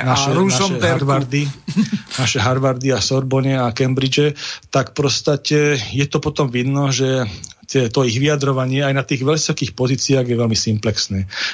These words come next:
Speaker 2: Je veľmi jednoduché, tie kognitívne schopnosti sú veľmi, veľmi slabé a, a je to potom na smiech. Až, až sa človek diví, že,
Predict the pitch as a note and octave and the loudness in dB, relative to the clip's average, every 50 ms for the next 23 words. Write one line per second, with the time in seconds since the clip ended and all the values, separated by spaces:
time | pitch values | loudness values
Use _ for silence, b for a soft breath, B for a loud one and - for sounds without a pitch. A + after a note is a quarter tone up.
0 | B B B2 B2 C3+ C#3 C#3 B2 A2+ A#2+ B2+ C#3 C3+ B2+ B2 A#2+ - - B2+ A#2+ | B B 2 4 4 4 4 4 2 2 2 2 0 0 0 -2 0 0 0 2
1 | A#2+ A#2 A#2 B B B B B - A#2 A2 - C3 C3 C3 A#2+ - C#3 B2 A#2 | 0 0 -4 B B B B B -4 -2 2 2 2 2 2 0 0 0 0 0
2 | - - B2 A2 - B2+ A#2 - B2+ A2 - - A#2 A2+ A#2+ A#2+ A#2+ A#2+ A#2 A2+ | 0 -2 -4 -2 0 0 0 2 0 0 0 0 2 2 2 2 2 2 2 2
3 | G#2+ A2+ A#2+ A#2+ A#2 A2+ - - - A2 G#2+ A2 A2+ A#2+ A#2+ A#2 A#2 A2 A2 A2+ | 2 0 0 2 2 0 0 0 0 0 0 2 2 2 2 2 2 0 0 2
4 | G#2+ G#2+ G#2 G2 - B B B B B B B B B - A#2 B2 B2 A#2 B2+ | 2 2 2 0 -4 B B B B B B B B B 0 2 2 2 2 0
5 | A2+ - A#2+ - B2+ A#2+ A2+ A2 G#2+ - - A#2 A2+ A#2+ A#2+ C3+ C3+ C3+ A#2 - | 0 0 0 0 2 2 2 2 0 0 0 0 0 0 0 0 -2 -2 -2 0
6 | - C#3+ - D#3 D3 C#3 C3 A#2 A#2+ B2+ B2+ C3+ C3+ C#3 C#3 C#3+ C#3 C3 A2+ A2+ | 0 0 2 2 2 2 0 -2 -2 -2 0 2 2 2 2 0 0 0 -2 0
7 | A#2 A#2+ A#2+ A#2 A#2 A#2 | 0 2 2 2 2 0